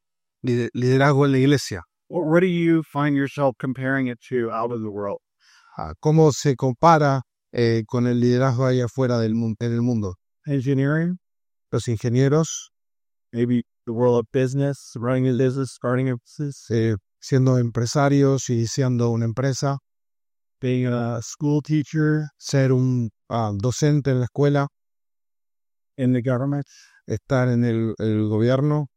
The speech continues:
Speaker 2: What would you compare leadership in the church?
Speaker 1: ¿A qué se compara el liderazgo en la iglesia?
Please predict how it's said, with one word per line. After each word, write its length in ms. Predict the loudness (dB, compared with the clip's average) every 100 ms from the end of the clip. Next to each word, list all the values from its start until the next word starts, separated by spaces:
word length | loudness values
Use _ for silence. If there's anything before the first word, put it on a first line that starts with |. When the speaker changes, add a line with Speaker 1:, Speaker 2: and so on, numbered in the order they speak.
| -8
Speaker 2:
What 140 | -4
would 120 | 0 0
you 80 |
compare 720 | 0 -2 0 2 2 2 -2 -4
leadership 380 | -2 -2 -4 -12
in 80 | -16
the 100 | -12
church? 280 | -10 -10 -8 -8
Speaker 1:
¿A 80 | -6
qué 260 | 2 4 4
se 180 | 0 -2
compara 440 | -2 0 2 4
el 60 | 4
liderazgo 380 | 2 0 -2 -2
en 60 | -4
la 60 |
iglesia? 400 | -4 -6 -8 -12